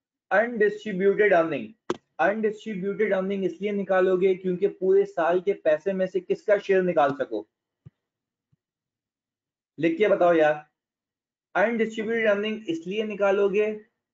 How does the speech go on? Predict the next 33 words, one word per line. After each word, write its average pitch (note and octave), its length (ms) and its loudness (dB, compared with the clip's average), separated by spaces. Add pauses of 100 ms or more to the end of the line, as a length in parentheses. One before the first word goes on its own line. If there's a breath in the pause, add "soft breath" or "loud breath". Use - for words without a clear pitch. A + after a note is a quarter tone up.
(500)
क्योंकि G3+ 340 2
पूरे A3 320 0
साल G3 420 0
के A3 360 0
share A3 480 0
में A3 140 -4
से A3 80 -4
किसका A3 340 -2
पैसा A3 280 0
निकाल D#3+ 340 0
सको। C3+ 320 -6 (680)
हाँ D#3+ 140 0
जी G#3 120 -4
सदफ, G3 360 0
किसका G#3+ 240 0
पैसा A#3+ 240 0
निकाल G#3+ 280 2
सकें? D3+ 360 -4 (420)
सर, G#3 80 0
प्रेफरेंस F#3 520 -4
शेयर F3+ 180 2
होल्डर D#3 320 0
का C#3+ 80 0
पैसा C3+ 260 -4
निकाल A#2+ 280 -6
सकें। A2 220 -10
ऐसा C#3 260 -2
ही A#3 80 2
है B3 80 4
भाई, B2 240 2 (400)
मैंने F#3 220 2
निकाल D#3 280 2
लिया। C#3 380 -2